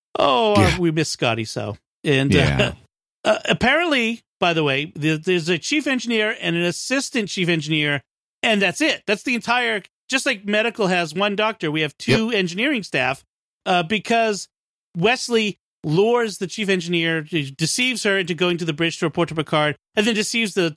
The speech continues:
Speaker 1: chi-, the assistant chief engineer to go to medical, and they have to leave him in charge, the kid, of the engines. Like, what?
Speaker 2: Of everything, yeah.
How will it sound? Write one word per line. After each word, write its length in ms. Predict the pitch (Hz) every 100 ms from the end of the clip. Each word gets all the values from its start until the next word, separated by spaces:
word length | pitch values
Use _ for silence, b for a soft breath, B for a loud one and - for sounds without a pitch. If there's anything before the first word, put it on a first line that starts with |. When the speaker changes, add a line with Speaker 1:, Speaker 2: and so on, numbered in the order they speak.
| -
Speaker 1:
chi-, 120 | 254
the 160 | 170 165
assistant 420 | - 302 - 196
chief 160 | 190
engineer 400 | 170 156 160 151
to 80 | 151
go 120 | 147
to 60 | 139
medical, 500 | 180 220 196 190 180 _ _ _
and 320 | 190 190 180 - _ _ -
they 100 | 190
have 120 | 214
to 80 | 214
leave 180 | 220 190
him 160 | 226
in 120 | 220 185
charge, 520 | 190 139 87 - - _ _
the 140 | 160 208
kid, 360 | - 139 92 _ _ _ _ _
of 120 | 170
the 160 | 165 185
engines. 480 | 175 120 98 - - _ -
Like, 380 | 190 160 - _ _ _
what? 260 | 262 349 - _ _ _ _ -
Speaker 2:
Of 120 | 101
everything, 380 | - 107 - 82
yeah. 320 | - 101 82